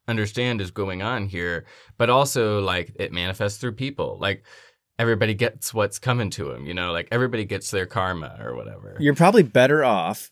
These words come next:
Speaker 2: You're more likely to avert the situation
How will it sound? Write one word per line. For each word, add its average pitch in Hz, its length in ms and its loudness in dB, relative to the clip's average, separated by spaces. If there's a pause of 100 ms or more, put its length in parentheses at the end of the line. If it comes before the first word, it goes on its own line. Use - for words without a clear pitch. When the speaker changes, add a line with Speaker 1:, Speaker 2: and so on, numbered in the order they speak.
(200)
Speaker 2:
You're 131 180 4
more 127 340 4
likely 120 680 0 (300)
to 113 440 2 (120)
avert 107 480 0 (300)
the 107 140 -4
situation 113 880 -2